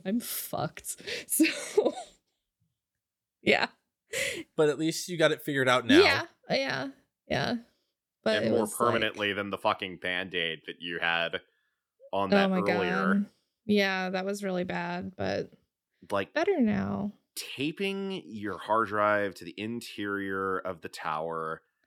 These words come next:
Speaker 1: That's
Speaker 3: like, you've
Speaker 1: at
Speaker 3: shown on
Speaker 1: work?
Speaker 3: the I C P computer that you have at work. I'm aware that that's at work.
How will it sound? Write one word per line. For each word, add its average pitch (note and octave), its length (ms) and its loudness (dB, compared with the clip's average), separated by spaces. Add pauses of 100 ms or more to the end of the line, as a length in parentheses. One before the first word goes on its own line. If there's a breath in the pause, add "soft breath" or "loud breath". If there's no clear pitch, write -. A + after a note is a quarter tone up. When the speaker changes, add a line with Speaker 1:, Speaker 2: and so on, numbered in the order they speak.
(520)
Speaker 1:
That's E4 240 2
Speaker 3:
like, G4 160 0
you've - 20 0
Speaker 1:
at B3+ 60 2
Speaker 3:
shown A2 460 4
on F2 120 -4
Speaker 1:
work? - 20 -12
Speaker 3:
the F2+ 180 -6
I F#2 240 2
C G2+ 300 -6
P F#2 260 -8
computer F2 520 -8
that - 180 -14
you E2 80 -14
have D2+ 300 -10
at - 80 -18
work. G#2+ 240 -2
I'm A#2+ 220 4
aware A2 760 0
that C#3 160 -6
that's A#2+ 300 -2
at - 140 -10
work. A2+ 340 -4